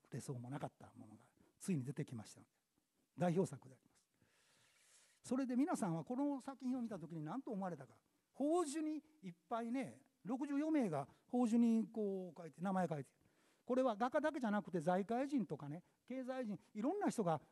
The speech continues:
こう宝珠を書いて、名前書いてるんですよ。で、え、これこそね、本当にその市民社会の、あの、文人交流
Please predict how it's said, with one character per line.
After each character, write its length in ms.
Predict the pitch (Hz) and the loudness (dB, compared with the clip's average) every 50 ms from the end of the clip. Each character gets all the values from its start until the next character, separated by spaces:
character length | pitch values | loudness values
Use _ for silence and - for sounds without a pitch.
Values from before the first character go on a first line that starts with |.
| _ _ _ _ _ | _ _ _ _ _
こ 180 | - - 196 196 | -8 -6 -6 -4
う 40 | 147 | -2
宝 160 | 202 226 214 | -2 -4 -4
珠 140 | 185 220 220 | -4 -6 -6
を 60 | 196 | -6
書 100 | 190 175 | -6 -6
い 40 | 160 | -8
て、 80 | - 165 175 | -8 -8 -6
名 160 | 170 185 196 | -4 -4 -2
前 140 | 185 180 175 | -2 -2 -2
書 100 | - 147 | -2 -4
い 60 | 139 | -4
て 80 | - | -4
る 100 | 165 160 | -4 -6
ん 40 | 156 | -6
で 100 | 135 127 | -6 -8
す 80 | - - | -10 -14
よ。 120 | 139 113 - _ _ _ - _ _ _ _ | -16 -18 -18 _ _ _ -20 _ _ _ _
で、 180 | - 113 110 - - - - - - _ | -4 -4 -4 -4 -6 -14 -20 -20 -20 _
え、 140 | - 165 156 | -10 -10 -8
こ 140 | - - 277 | -4 0 2
れ 120 | 403 427 | 2 2
こ 140 | 415 - 440 | 2 2 0
そ 160 | - - 220 | 0 -2 -4
ね、 220 | 139 131 113 - - _ _ _ _ _ _ _ | -6 -6 -8 -12 -16 _ _ _ _ _ _ _
本 180 | - - 302 311 - | -2 -2 -2 -2 -2
当 140 | - 370 339 | -4 -4 -2
に 180 | 349 349 311 | -2 -4 -4
そ 120 | 262 - 320 | -2 -2 -2
の 120 | 320 294 | -2 -4
市 140 | - - 285 | -4 -4 -4
民 180 | 294 294 311 | -4 -4 -4
社 200 | 302 - - 277 | -4 -6 -10 -10
会 240 | - - 262 214 156 | -10 -8 -8 -8 -8
の、 280 | 131 151 190 208 196 143 - _ _ _ _ _ _ _ _ _ _ _ _ _ _ _ _ _ _ - | -8 -8 -8 -8 -10 -12 -14 _ _ _ _ _ _ _ _ _ _ _ _ _ _ _ _ _ _ -16
あ 120 | 147 147 | -12 -10
の、 200 | 170 165 165 170 170 165 170 175 165 160 160 156 156 - 170 165 165 | -8 -8 -8 -8 -8 -10 -14 -16 -18 -20 -20 -20 -20 -20 -20 -18 -8
文 240 | 147 185 240 262 285 | -4 -4 -4 -4 -4
人 220 | 240 247 262 269 240 | -6 -6 -6 -8 -8
交 220 | - - 285 277 233 | -6 -4 -4 -2 -2
流 160 | 180 151 113 | -4 -4 -8